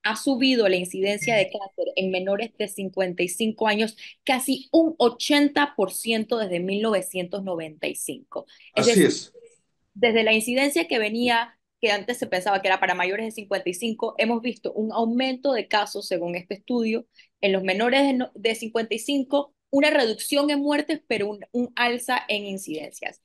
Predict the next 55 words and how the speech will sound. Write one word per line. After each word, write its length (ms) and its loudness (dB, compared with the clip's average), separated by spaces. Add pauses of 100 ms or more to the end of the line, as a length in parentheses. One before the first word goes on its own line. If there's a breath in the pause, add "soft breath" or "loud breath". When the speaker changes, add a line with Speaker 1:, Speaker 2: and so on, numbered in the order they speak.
(260)
Speaker 1:
¿Cómo 320 2
vemos 260 4
nosotros 460 -4
esto 200 0
en 120 0
Panamá 440 0 (100)
y 160 -8
qué 100 2
es 60 6
lo 100 2
que 80 -6
nosotros 400 -8
podemos 360 0
hacer 320 2 (260 loud breath)
para 320 2
prevenir 680 2
este 240 -4
tipo 300 -8
de 80 -4
cáncer 300 -4
y 80 -6
no 100 -4
solamente 540 -4
que 200 0
llegue? 600 2 (220)
Porque 200 2
dice 220 2
que 80 0
son 200 2
además 280 2
de 40 0
los 100 -2
cánceres 300 -2
comunes, 360 -4
los 80 -14
cánceres 320 -2
de 40 -4
mama, 280 0
los 80 -4
cánceres 320 -4
de 60 -16
próstata, 420 0
los 100 -10
cánceres 320 -4
de 40 -20
colon, 280 2 (200 loud breath)
los 160 0
donde 280 -2
más 300 0
se 100 2
ve 80 2
la 80 0
incidencia 580 0
por 140 0
debajo, 500 0